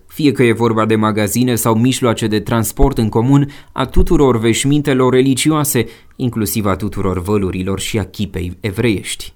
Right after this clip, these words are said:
Chipa este un obiect de îmbrăcăminte pe care îl poartă pe cap evreii pentru a semnala apartenența la grupări iudaice tradiționaliste sau liberale.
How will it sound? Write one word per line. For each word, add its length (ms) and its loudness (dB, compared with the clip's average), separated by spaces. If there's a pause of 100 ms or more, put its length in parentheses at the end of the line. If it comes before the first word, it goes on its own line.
(420)
Chipa 400 -2
este 240 0
un 140 2
obiect 360 0
de 80 2
îmbrăcăminte 640 0
pe 120 -2
care 240 2
îl 80 0
poartă 420 -2
pe 140 -2
cap 380 -4
evreii 640 2
pentru 280 -2
a 40 2
semnala 520 2
apartenența 680 2
la 140 4
grupări 480 0
iudaice 560 0
tradiționaliste 1000 -2
sau 240 -4
liberale. 560 -4